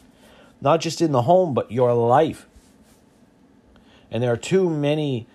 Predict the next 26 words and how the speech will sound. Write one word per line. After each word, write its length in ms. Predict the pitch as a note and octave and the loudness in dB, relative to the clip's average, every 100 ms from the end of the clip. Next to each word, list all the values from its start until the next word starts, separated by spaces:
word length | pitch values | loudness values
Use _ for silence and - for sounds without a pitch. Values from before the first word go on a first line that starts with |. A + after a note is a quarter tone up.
| _ | _
uh, 300 | - G2 F2 - _ _ | -6 -4 -6 -10 _ _
people 540 | - G3+ B2 A2 A#2 | -2 -2 0 0 -2
that 340 | F#2 A#2 A2 - _ _ _ | -2 -2 -2 -6 _ _ _
they'll 260 | E2+ A#2 A2 | -2 -2 0
go 280 | F#2+ D#3+ G3 | 4 4 4
to 100 | D3+ | 0
church 580 | - F#2+ F#2+ A#2 - _ _ _ - | -2 -2 -2 -6 -12 _ _ _ -8
and 180 | A2 | -2
they'll 240 | A2+ G#2 - _ - | 0 -2 -4 _ -16
play 720 | - D#3 F#3 F#3+ D#3 A#2+ A#2 | 0 4 6 4 0 0 0
the 180 | A2 A2+ | 0 -2
part 600 | - E3+ E3+ A2 A2 - - | 0 2 4 2 -4 -10 -14
while 300 | G#2+ A#2+ A#2+ | 0 2 2
they're 140 | A#2 | 0
in 120 | A#2 | -4
church, 400 | - F3+ E3 - | -4 -2 -2 -2
but 160 | A2+ - | -6 -4
the 80 | B2 | -4
moment 480 | C3 E3 F#3 - | 0 0 0 -6
they 140 | D3 C#3 | -4 -4
step 320 | - C#3+ - | 0 0 2
outside 400 | C3+ - D3+ D#3+ | -2 2 2 2
of 80 | D#3 | 0
that 140 | A#2+ | -4
church 300 | - D3+ C3+ | 0 0 0
facility 680 | - A#2 F3 E3+ B2 B2 | -4 -4 0 0 0 -2